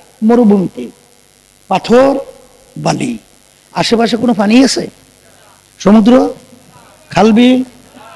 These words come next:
কিছু নাই। তাই কোরআনুল কারীমের ভিতরে সমুদ্র সম্পর্কে আলোচনা আসে নাই?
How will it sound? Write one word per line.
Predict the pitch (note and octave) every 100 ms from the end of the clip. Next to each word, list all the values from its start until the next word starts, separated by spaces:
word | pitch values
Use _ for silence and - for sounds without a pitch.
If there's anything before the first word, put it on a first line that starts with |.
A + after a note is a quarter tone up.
| - _
কিছু | G3 - A3+
নাই। | C#4 F4 - - - - - - _ _ -
তাই | G#3
কোরআনুল | - A#3 B3 C4+
কারীমের | A3+ A#3+ B3 C4+ B3
ভিতরে | B3 B3 G#3+
সমুদ্র | - A3+ A#3+ A#3
সম্পর্কে | - A3+ A3+ G#3+
আলোচনা | A3+ A3+ A#3 A3+
আসে | G3
নাই? | B3 D4+